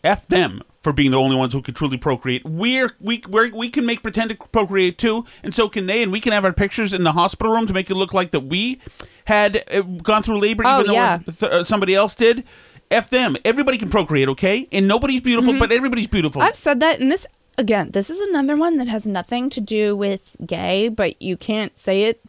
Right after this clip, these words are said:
Speaker 2: but, like, anybody, and this would be true of anybody straight, gay, I don't care how you got the baby, but the most insane thing I've ever seen is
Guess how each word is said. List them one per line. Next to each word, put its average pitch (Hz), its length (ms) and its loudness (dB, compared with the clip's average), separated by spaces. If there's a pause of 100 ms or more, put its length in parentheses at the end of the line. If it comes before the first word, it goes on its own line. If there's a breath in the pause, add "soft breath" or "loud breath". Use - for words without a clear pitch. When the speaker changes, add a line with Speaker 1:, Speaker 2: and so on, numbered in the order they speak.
(100)
Speaker 2:
but, - 120 -6 (280)
like, 185 260 0 (840 soft breath)
anybody, 247 800 0 (600)
and 254 180 4
this 311 140 0
would 330 100 0
be 330 100 2
true 285 400 0 (120)
of 208 340 2 (140)
anybody 226 500 2
straight, 220 580 0
gay, 190 440 4
I 190 100 2
don't 196 200 -2
care 196 500 2 (140)
how 190 200 0
you 196 160 0
got 180 260 2
the 175 60 -4
baby, 165 500 0 (200)
but 175 240 2 (680 soft breath)
the 233 100 6
most 254 380 2
insane 269 640 0
thing 220 300 -2
I've 190 260 -2
ever 233 340 0
seen 220 540 -2 (880 soft breath)
is 226 380 0